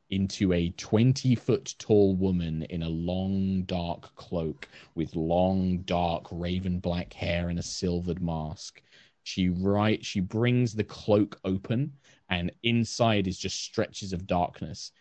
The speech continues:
And she almost, like, wraps it around you like a giant cloak,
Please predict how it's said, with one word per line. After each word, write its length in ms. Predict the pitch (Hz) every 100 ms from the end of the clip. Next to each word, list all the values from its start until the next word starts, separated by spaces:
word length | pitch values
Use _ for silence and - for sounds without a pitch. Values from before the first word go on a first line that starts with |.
| _ 85
And 80 |
she 140 | - 98
almost, 300 | 104 101 -
like, 140 | 90
wraps 640 | 92 92 104 101 - - -
it 80 | 73
around 580 | 95 98 92 87 85 82
you 280 | 78 64 67 _ _ -
like 160 | 85 98
a 40 |
giant 380 | - 92 87 -
cloak, 560 | - - 92 82 -